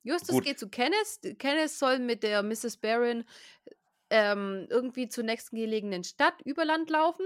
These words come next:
Speaker 1: also nicht die Straße entlang. Sie kennen sich gut aus und er soll sie beschützen. Baron, äh, Mister Baron bleibt da und, ähm, f-, erfüllt jetzt Justus anderen Plan,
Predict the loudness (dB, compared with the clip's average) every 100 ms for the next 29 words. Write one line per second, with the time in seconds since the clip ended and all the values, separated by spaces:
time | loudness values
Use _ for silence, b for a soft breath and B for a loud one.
0 | -4 -4 -4 -6 -8 -10 -12 -4 -2 -2
1 | -2 -4 -2 -2 -2 _ B B B -2
2 | 0 2 0 -2 -6 -6 2 4 4 0
3 | 0 2 2 0 -2 -4 -6 -6 -8 -10
4 | -12 -16 B B B 4 4 4 0 0
5 | 0 0 -2 -2 0 0 0 -2 -4 0
6 | 4 4 4 -2 -4 -6 -4 -4 -4 -10
7 | -16 -6 -4 -2 0 0 0 -4 -4 -4
8 | -4 -6 -4 -2 0 0 -2 -4 -4 -6